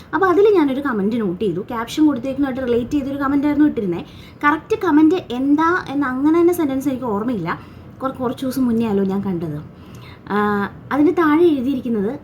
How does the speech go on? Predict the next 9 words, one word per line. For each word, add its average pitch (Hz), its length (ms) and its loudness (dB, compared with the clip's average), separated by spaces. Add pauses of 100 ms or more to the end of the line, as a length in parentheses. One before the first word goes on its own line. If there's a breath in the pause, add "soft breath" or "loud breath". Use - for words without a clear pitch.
"അവൾക്ക്, 330 760 -2 (460 loud breath)
ആ, 226 300 -6
ഇവക്കൊക്കെ 359 380 2
കാലകത്തി 302 720 2
വെച്ച് 370 220 0
ഫോട്ടോ 302 380 0
എടുത്ത് 294 180 -2
പോസ്റ്റ് 233 420 -2
ചെയ്യാം, 208 300 -2